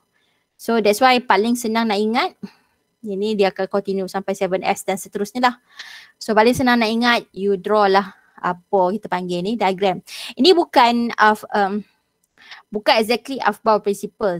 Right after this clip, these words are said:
tapi inilah cara untuk you isi mengikut Aufbau. Okey, bila kita kata what is the definition, you jangan cerita definition pasal sengit-sengit ni. Sekejap ni ya. Ah, jangan kata pula definition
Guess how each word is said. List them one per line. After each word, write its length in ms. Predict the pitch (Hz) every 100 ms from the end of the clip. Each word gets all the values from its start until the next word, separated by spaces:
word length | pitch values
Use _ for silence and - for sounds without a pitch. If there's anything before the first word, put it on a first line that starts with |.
| 175
tapi 400 | 214 - 240 240
inilah 240 | 254 240
cara 480 | - 240 208 240 233
untuk 480 | 214 - 240 - _ _ _ _ _ _
you 160 | 202 226
isi 480 | 220 - 254 180
mengikut 720 | 208 220 233 240 240 - 220 -
Aufbau. 560 | 202 - 175 202 170 170 _ _
Okey, 240 | 190 - 403 - - -
bila 240 | 196 254
kita 160 | 262 240
kata 400 | 226 220 - 240
what 160 | 233 220
is 80 |
the 160 | 233 220
definition, 560 | 220 226 220 226 311 330
you 80 | 269
jangan 480 | 247 226 214 208 202 -
cerita 320 | 240 - 226
definition 640 | 214 226 202 214 - 214
pasal 480 | 208 208 - 208 208
sengit-sengit 640 | 208 214 202 214 220 233 233
ni. 240 | 330 285 _ _ _ _ _ -
Sekejap 240 | 160 156 -
ni 160 | 165
ya. 60 | 196 240 _ _ _ _ _ _ _ _ _ _ _ _ _ _ _ _ _ _ _ _ -
Ah, 80 | 208
jangan 320 | 277 285 240
kata 160 | 240
pula 160 | 226 220
definition 480 | 220 277 226 233